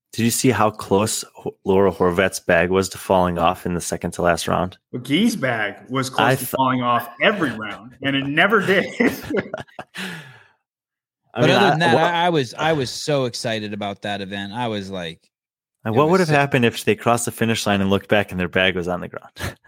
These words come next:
Speaker 3: Oh.
Speaker 1: It didn't
Speaker 3: Keep all
Speaker 1: happen, but
Speaker 3: sh-
Speaker 1: it could have happened.
Speaker 2: It, I
Speaker 3: keep
Speaker 2: feel like
Speaker 3: sharp
Speaker 2: it would have
Speaker 3: objects
Speaker 2: to be a
Speaker 3: away
Speaker 2: no
Speaker 3: from me.
Speaker 2: rep. I feel like you have to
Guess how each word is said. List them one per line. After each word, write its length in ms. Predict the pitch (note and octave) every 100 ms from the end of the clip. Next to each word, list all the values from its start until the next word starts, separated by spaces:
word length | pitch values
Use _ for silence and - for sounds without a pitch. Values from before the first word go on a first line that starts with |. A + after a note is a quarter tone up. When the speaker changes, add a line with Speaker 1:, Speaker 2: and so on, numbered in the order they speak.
| _
Speaker 3:
Oh. 480 | G#2+ G#2 F#2+ F2+ D#2+ - - - _ _ - - - _ _ _ _ _ _ _ _
Speaker 1:
It 60 | G2+
didn't 220 | C#3 D#3
Speaker 3:
Keep 60 | B2+
all 60 | D#3 G3
Speaker 1:
happen, 140 | -
but 80 | G#2+
Speaker 3:
sh- 60 | G#2+
Speaker 1:
it 80 | -
could 140 | D#3+
have 80 | D#3
happened. 420 | G#2+ G2 G#2 G2+ _ -
Speaker 2:
It, 60 | C#3+ C3+
I 100 | C3+
Speaker 3:
keep 80 | C#3
Speaker 2:
feel 100 | G#3
like 80 |
Speaker 3:
sharp 140 | D#3 D3
Speaker 2:
it 20 |
would 60 | B2
have 140 | A2
Speaker 3:
objects 240 | C#3+ D#3+ D3+
Speaker 2:
to 60 |
be 20 | D3
a 20 |
Speaker 3:
away 60 | -
Speaker 2:
no 100 | E3+
Speaker 3:
from 80 | F3
me. 60 | B2
Speaker 2:
rep. 160 | A2+
I 100 | A2+ A#2
feel 140 | C#3+
like 120 | E3
you 100 | D3 B2+
have 260 | B2 C3
to 340 | C3+ A#2 -